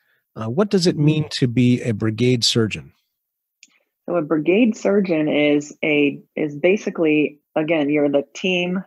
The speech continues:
Speaker 2: physician for a brigade combat team, which is about four to five thousand soldiers.
Speaker 1: Wow.
Speaker 2: And the brigade combat team is, is the Army's, again, main source of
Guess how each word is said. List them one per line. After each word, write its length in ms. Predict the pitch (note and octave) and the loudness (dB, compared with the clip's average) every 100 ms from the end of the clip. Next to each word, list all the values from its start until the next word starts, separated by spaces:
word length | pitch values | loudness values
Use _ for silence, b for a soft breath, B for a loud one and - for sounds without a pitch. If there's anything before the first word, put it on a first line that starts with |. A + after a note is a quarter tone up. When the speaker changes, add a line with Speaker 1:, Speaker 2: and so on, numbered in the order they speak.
| _ | _
Speaker 2:
physician 760 | - D3 E3 F3 - C#3+ - D3+ _ _ _ _ _ _ - | -4 0 0 0 -2 -4 -4 -8 _ _ _ _ _ _ -4
for 260 | D#3 D3 | 0 2
a 140 | D3 D3 | 2 0
brigade 720 | D3 D3+ C#3+ D#3 D#3+ D#3 - | 2 0 2 2 2 2 -2
combat 560 | - E3+ E3 C#3+ C3 - | -4 -2 2 0 0 -4
team, 280 | D3+ D3+ D3 | -2 0 0
which 200 | D3 D3 | 0 0
is 140 | D3 | 0
about 360 | D3 D3 - - | 2 2 0 -2
four 520 | E3 D#3+ E3 E3 E3 - _ _ _ _ _ _ _ _ _ - | 0 2 2 2 -2 -10 _ _ _ _ _ _ _ _ _ -4
to 100 | D#3+ | -2
five 380 | D#3+ D3+ D3+ D#3 | 2 2 2 2
thousand 480 | D3 C#3+ C#3 C#3+ | 2 2 -2 -2
soldiers. 580 | - - - - - - _ _ | -2 -2 -2 -4 -8 -16 _ _
Speaker 1:
Wow. 220 | A2+ A#2+ - _ _ _ _ | -6 -4 -8 _ _ _ _
Speaker 2:
And 480 | D#3 D#3+ D#3+ D#3 D3+ | -4 0 0 0 0
the 80 | D3+ | 0
brigade 520 | D#3 D3+ F#3+ G3+ - | 2 2 2 2 0
combat 480 | F3 F#3+ F#3 D3+ - | 0 2 2 2 0
team 320 | E3+ D#3 D#3 | -2 0 0
is, 240 | C#3 D3 D3+ - - | 0 -2 -6 -16 -4
is 240 | D3 D3 D#3+ - | -4 -4 -8 -4
the 140 | D#3 - | -2 0
Army's, 800 | D#3 D#3+ E3 D#3+ D3+ D3+ - - _ _ D3 | 0 0 0 2 2 0 -8 -20 _ _ -4
again, 420 | D3 E3 D3 D3+ | 0 2 2 0
main 280 | E3 D#3+ D#3+ | 2 2 0
source 460 | - E3 D3+ D3+ D3 | 0 2 2 0 0
of 160 | C#3 | 0